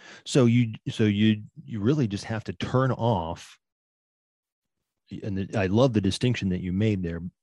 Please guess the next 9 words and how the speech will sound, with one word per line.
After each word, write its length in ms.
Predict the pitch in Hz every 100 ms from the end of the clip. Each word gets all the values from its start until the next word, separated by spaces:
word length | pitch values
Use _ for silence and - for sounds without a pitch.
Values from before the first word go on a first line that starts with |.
| _
your, 220 | - 95 87
your 180 | 98 90
solutioning 760 | - 107 117 139 120 98 90
brain 520 | 82 80 76 78 85 95 _ _ _ _ _ -
to 80 | 98
truly 880 | - - - - 139 156 160 127 107
your 160 | 104
discovering 720 | 95 90 - 98 90 80 78
brain. 460 | 78 85 78 76 -